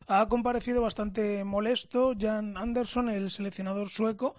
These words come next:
Eh, el césped, como dice Oliva, aparentemente está bien. De hecho, él inicialmente no se ha quejado del estado del césped, pero estaba recortado el terreno de juego, no se podían pisar las áreas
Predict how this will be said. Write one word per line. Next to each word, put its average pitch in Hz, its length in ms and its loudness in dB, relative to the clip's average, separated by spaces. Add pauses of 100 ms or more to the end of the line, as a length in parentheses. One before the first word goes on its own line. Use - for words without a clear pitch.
(500)
Eh, 185 320 -8
el 185 120 -6
césped, 254 380 0
como 226 240 -2
dice 240 180 -2
Oliva, 233 260 -2
aparentemente 220 640 -6
está 180 340 -4
bien. 185 320 -6 (120)
De 180 200 -4
hecho, 214 280 -2
él 247 280 -4 (100)
inicialmente 214 640 0
no 214 140 -2
se - 120 -2
ha 214 80 -2
quejado 196 360 0
del 185 80 -2
estado 190 260 -2
del 196 120 -4
césped, 226 380 -2
pero 233 220 0 (440)
estaba 208 800 0
recortado 190 720 0
el 196 220 -6
terreno 202 320 0
de 202 80 0
juego, 233 320 -2
no 220 120 -2
se 190 100 -6
podían 190 320 -6
pisar 196 280 -4
las 185 280 -6
áreas 226 340 -4